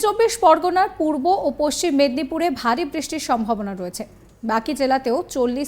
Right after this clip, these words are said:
থেকে পঞ্চাশ কিলোমিটার গতিবেগে দমকা ঝোড়ো হাওয়ার সঙ্গে বজ্র বিদ্যুৎ সহ বৃষ্টি হবে বলে জানাচ্ছে হাওয়া অফিস। রবিবারও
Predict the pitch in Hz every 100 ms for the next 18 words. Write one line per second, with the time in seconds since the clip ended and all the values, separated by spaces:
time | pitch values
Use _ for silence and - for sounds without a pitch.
0 | - 277 302 285 254 240 285 - 269 269
1 | 269 277 240 226 254 247 285 - - -
2 | - 233 294 294 381 381 - 294 320 277
3 | 262 339 - 254 254 285 233 226 - 247
4 | 226 233 277 - 180 269 240 - 269 240
5 | 226 233 277 - 233 208 208 330 370 247
6 | 214 190 180 196 - - - - - -
7 | - 262 311 427 415 247